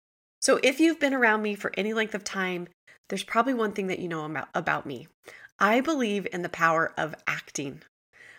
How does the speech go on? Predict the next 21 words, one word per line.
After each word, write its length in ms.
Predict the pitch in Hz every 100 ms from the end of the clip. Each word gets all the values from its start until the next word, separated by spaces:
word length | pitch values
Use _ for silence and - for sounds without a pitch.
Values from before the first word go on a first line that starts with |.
| - _
I've 220 | 208 277
even 220 | 302 302
realized 320 | 240 220 208 -
for 80 |
myself 520 | 185 180 202 185 208 -
that 160 | 214 -
acting 560 | 185 190 - 233 240 -
is 120 | 180
how 380 | 185 170 170 -
I 180 | 165 165
hear 500 | - 185 160 156 - _ _ -
the 100 | 175
Savior 300 | 165 160 156
in 140 | 156
my 100 | 147
life. 300 | 139 139 -
It's 160 | 196 190
how 200 | 247 262
I 100 | 285
hear 220 | 277 294
him. 240 | 247 127